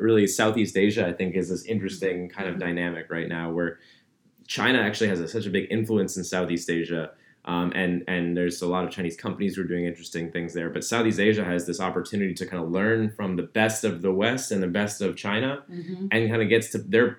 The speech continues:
Speaker 1: a bit more neutral, and they have a lot of, uh, resources. They have a lot of amazing, beautiful nature and environment. They have a lot of really dynamic people,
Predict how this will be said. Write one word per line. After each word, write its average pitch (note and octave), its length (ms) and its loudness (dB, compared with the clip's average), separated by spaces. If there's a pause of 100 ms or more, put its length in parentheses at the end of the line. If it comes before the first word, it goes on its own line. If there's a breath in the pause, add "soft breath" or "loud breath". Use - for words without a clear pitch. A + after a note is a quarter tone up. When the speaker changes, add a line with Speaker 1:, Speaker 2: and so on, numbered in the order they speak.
(100)
Speaker 1:
a - 100 -6
bit - 260 2
more A2+ 260 4
neutral, A#2 580 2
and F#2 180 -2 (360 soft breath)
they F#2 80 -2
have A#2 160 2
a A2+ 40 4
lot G#2 220 4
of, F2 240 -4
uh, F2 580 -2 (720)
resources. B2+ 720 4
They G2 140 4
have G2 160 0
a - 20 0
lot F#2 240 2
of E2+ 140 -2
amazing, G2+ 520 2
beautiful G#2 520 0
nature A#2+ 320 0
and F#2+ 80 2
environment. A2 560 -2
They F#2+ 80 0
have G2 180 -2
a F#2+ 80 -4
lot F#2+ 220 0
of F2 160 -6
really G2+ 260 4
dynamic F#2+ 460 -2
people, A2+ 500 -2